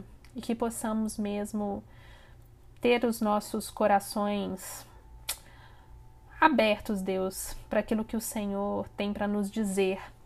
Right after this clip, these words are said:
Somos gratas a Ti, Pai, em nome de Jesus. Amém. Então vamos lá. Nós finalizamos o último podcast fazendo uma análise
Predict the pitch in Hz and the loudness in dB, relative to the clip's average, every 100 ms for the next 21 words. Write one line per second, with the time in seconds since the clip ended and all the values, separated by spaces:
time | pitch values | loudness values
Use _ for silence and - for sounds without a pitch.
0 | - - - - - - - - - 214 | -20 -20 -20 -20 -20 -20 -20 -20 -2 2
1 | 208 208 214 220 226 233 - 226 220 226 | 4 6 6 6 6 4 4 -2 2 4
2 | 214 208 202 - - 208 208 214 208 226 | 4 2 -6 -10 0 2 4 4 2 2
3 | 262 247 208 202 - - - - - - | 2 2 -2 -4 -6 -8 -10 -12 -18 -20
4 | - - 220 220 202 202 202 202 196 185 | -20 2 4 4 2 2 4 4 2 0
5 | 180 185 - - - - - - - - | -4 -10 -18 -20 -20 -20 -10 -10 -10 -16
6 | - - 294 320 294 285 - - 220 226 | -16 2 6 8 6 2 -2 -2 2 2
7 | - 311 330 247 240 247 214 214 247 294 | 2 2 4 2 0 0 0 0 -2 -2
8 | 302 294 285 - 208 202 202 - 320 - | 2 0 0 0 2 4 0 -4 0 2
9 | 208 214 214 220 254 262 214 202 196 208 | 2 2 2 4 4 4 4 4 4 2
10 | 220 262 | 2 -2